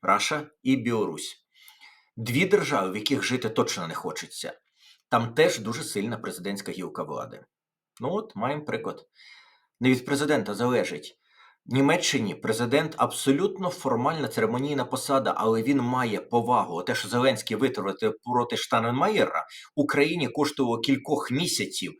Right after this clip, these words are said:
повернення до нормальної підтримки з боку Німеччини. Він має повагу, він має слово, його прислухаються, але його влада абсолютно мізерна. Є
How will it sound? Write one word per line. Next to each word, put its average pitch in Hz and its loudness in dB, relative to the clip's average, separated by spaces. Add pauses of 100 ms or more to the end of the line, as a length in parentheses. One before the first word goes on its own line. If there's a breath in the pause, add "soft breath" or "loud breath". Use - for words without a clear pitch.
(260 loud breath)
повернення 143 2
до 104 -2
нормальної 120 -2
підтримки 131 -4
з 98 -8
боку 107 -6
Німеччини. 95 -4 (380 loud breath)
Він 147 2
має 139 0
повагу, 113 0
він 123 0
має 110 -2
слово, 117 -4
його 107 -2 (120)
прислухаються, - -4 (300 loud breath)
але 127 4
його 135 2
влада 135 -2
абсолютно 151 -4
мізерна. 82 -6 (520 soft breath)
Є 185 2